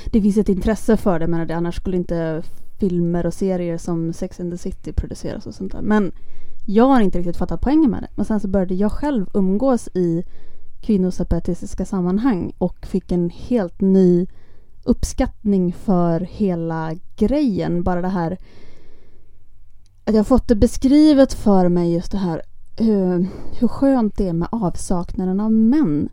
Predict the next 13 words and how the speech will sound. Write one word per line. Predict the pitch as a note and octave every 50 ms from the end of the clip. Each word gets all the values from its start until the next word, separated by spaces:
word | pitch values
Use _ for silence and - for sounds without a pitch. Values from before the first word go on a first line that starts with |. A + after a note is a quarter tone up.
| - -
i | - G3 F3
ett | E3+ E3 -
samtal. | - - B3+ A#3+ G#3 F#3+ G3 - - - E4 B3 - - F#3+ G#3+ A3 - - - - - - - - - - - - - - - - - - -
Och | - A#3+ A3
jag | G#3 G3
har | G#3 A#3+
inte | C#4 C#4+ A#3+ -
riktigt | A3 G#3+ - F#3+ -
förstått | - G3+ - - F#3+ - -
vad | F3+ -
poängen | - - F#3+ F3+ F3+ F3+ F3 F3 F3 F3 F3 F3
med | F3 F3
det | - E3+ E3 E3 E3+ -